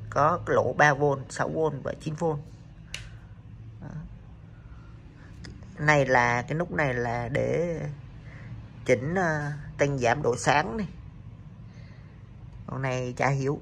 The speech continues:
dimmer là cái gì. Về search, ờ, dịch sang tiếng Việt nha cô chú anh chị. Nè, nó sẽ có mấy cái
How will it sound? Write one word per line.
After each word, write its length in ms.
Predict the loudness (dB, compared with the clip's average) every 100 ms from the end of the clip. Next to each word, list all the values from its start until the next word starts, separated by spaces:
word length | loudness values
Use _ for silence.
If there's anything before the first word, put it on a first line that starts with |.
| -2
dimmer 520 | 0 4 4 4 2
là 60 | -4
cái 100 | -6
gì. 160 | -6 -8 -16 -16 -16 -12 -4
Về 160 | 0 0
search, 220 | 2 0 -2 -10 -6
ờ, 680 | -6 -6 -6 -6 -6 -8 -10 -14 -8 -2
dịch 160 | -2 -4
sang 300 | 0 0 2
tiếng 240 | -2 -2 0
Việt 280 | -2 -2
nha 60 | -8
cô 100 | -8 -6
chú 60 |
anh 120 | -8
chị. 160 | -8 -12 -14 -18 -16 -16 -20 -20 -20 -18 -18 -18 -18 -18 -18 -18 -8
Nè, 220 | -2 -2 -2 -2
nó 300 | 0 0 -2
sẽ 140 | -4 -4
có 200 | 2 0
mấy 180 | 0 -6
cái 160 | -8